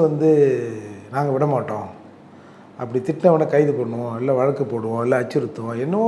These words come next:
ஒண்ணு பண்ணுவோம், அந்த மாதிரி ஆட்கள்லாம் நாங்க அனுமதிக்கவே முடியாது அப்படின்னு அரசு இன்னைக்கு ஒரு முடிவு எடுத்திருக்குல்ல. இது உண்மையிலே நாங்களே எங்களெல்லாம் கி-, நாங்களே எங்களே நான் கிள்ளி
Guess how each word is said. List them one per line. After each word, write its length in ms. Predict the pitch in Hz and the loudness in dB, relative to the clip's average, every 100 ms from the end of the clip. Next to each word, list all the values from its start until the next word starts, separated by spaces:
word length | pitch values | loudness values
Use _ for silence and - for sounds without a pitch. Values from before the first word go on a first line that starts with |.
| 226 | 0
ஒண்ணு 140 | 175 | 2
பண்ணுவோம், 400 | 165 156 135 123 - - - - - - - | 2 2 0 -2 -6 -16 -20 -20 -20 -20 -10
அந்த 100 | 135 160 | -4 2
மாதிரி 140 | 160 160 | 4 4
ஆட்கள்லாம் 360 | 165 175 175 160 | 2 0 2 0
நாங்க 120 | 147 | 0
அனுமதிக்கவே 440 | 139 165 156 156 147 | 0 0 0 0 -2
முடியாது 340 | 120 110 110 110 110 - - - - - - 160 | -2 -6 -6 -8 -10 -18 -20 -20 -20 -20 -8 -2
அப்படின்னு 320 | 156 180 214 180 | 0 2 4 4
அரசு 200 | 185 202 202 | 4 2 0
இன்னைக்கு 260 | 175 147 | -2 -2
ஒரு 80 | 143 147 | -2 -2
முடிவு 200 | 190 190 | 0 0
எடுத்திருக்குல்ல. 480 | - 127 98 104 135 131 - - - - - - - - - - - | -2 -6 -6 -6 -6 -6 -12 -20 -20 -20 -20 -20 -20 -20 -20 -20 -8
இது 100 | 147 | -4
உண்மையிலே 340 | 151 185 196 208 190 | 0 2 2 2 4
நாங்களே 280 | 160 156 165 | 4 4 2
எங்களெல்லாம் 420 | 156 156 151 170 151 | 2 2 2 0 0
கி-, 160 | 143 143 | 0 2
நாங்களே 360 | 180 190 190 180 | 4 6 6 4
எங்களே 220 | 180 185 185 | 6 4 4
நான் 120 | 170 | 0
கிள்ளி 160 | 175 | 0